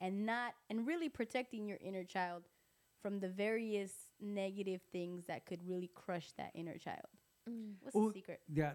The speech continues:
Speaker 3: that protection, I haven't figured it out, but, but there
Speaker 1: Mm.
Speaker 3: is. Yeah, there
Speaker 1: There
Speaker 3: is
Speaker 1: is,
Speaker 3: something,
Speaker 1: yeah.
Speaker 3: right? Um,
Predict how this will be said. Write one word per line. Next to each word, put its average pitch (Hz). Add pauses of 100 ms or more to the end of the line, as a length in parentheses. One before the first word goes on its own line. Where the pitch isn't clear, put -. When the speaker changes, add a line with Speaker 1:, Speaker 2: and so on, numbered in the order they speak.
(100)
Speaker 3:
that 196
protection, 220
I 165
haven't 165
figured 151
it 127
out, 113
but, 131 (180)
but 147
there 139
Speaker 1:
Mm. 175
Speaker 3:
is. - (360)
Yeah, 156
there 160
Speaker 1:
There 165
Speaker 3:
is 269
Speaker 1:
is, 349
Speaker 3:
something, 175
Speaker 1:
yeah. 240 (260)
Speaker 3:
right? 143 (640)
Um, 156